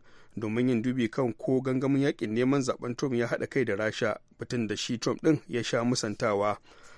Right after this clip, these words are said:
Amurka har ila yau ta kasance mai adawa da ƙawancen Rasha da shugaban Siriya Bashar al-Assad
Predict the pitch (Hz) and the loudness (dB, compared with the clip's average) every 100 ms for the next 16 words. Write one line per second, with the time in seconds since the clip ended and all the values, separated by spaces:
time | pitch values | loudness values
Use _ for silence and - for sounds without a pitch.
0 | - - 117 113 110 113 127 113 117 123 | -20 -6 -2 0 0 0 0 4 6 6
1 | 110 117 - 135 110 - 135 127 104 120 | 4 -2 0 -2 -2 0 2 2 2 2
2 | 131 131 117 110 104 - 101 101 - 127 | 4 6 4 2 0 0 -2 -2 0 4
3 | 135 147 - 139 120 107 104 110 120 131 | 6 6 6 4 4 0 -4 -2 0 0
4 | - 156 135 110 123 160 120 - 104 - | 0 2 2 2 0 2 0 -2 -6 -4
5 | 110 | -6